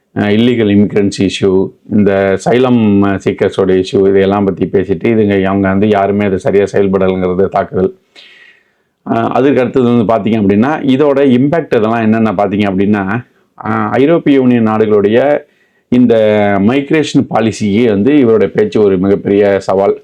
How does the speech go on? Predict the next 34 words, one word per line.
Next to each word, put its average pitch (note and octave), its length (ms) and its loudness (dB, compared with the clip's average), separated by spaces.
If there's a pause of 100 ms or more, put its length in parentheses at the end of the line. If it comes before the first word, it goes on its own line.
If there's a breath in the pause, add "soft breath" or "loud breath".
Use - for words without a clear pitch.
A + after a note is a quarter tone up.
(100)
அது - 260 -2
மட்டும் B2 260 0
இல்லாம A2 340 0
ரைட் C3 260 0
விங் C#3+ 240 2
பார்ட்டிஸ், G#2+ 400 -2
பிரான்ஸ், A2+ 480 -2
ஜெர்மனி, G#2+ 440 2
இத்தாலிலாம் G#2 380 0
இருக்கு F#2 240 -2
பாத்தீங்களா? B2+ 460 -4 (600 loud breath)
இவங்களுக்கு C3+ 580 2
ஒரு A2+ 160 4
ஆதரவு, A2+ 420 2 (600)
ஆ, G2+ 120 -2
இவருடைய A2 380 2
பேச்சு C3+ 260 0
வந்து A2 460 2
அவங்க, G#2 420 0
அவங்கள A2 220 0
வந்து G#2+ 220 0
ஒரு G2+ 200 2
பூஸ்ட் A2+ 200 -2
பண்ற G2+ 200 -2
மாதிரியாக F#2+ 500 0
இருந்துச்சு. F2+ 440 -4
அது A2 200 -2
மட்டும் A#2+ 300 0
இல்லாம G2 340 0
ஐநா B2 340 0
சபையோட G#2 640 0
கிரெடிபிலிட்டியை A#2+ 560 0
வந்து G2 240 0
டேமேஜ் G#2+ 360 0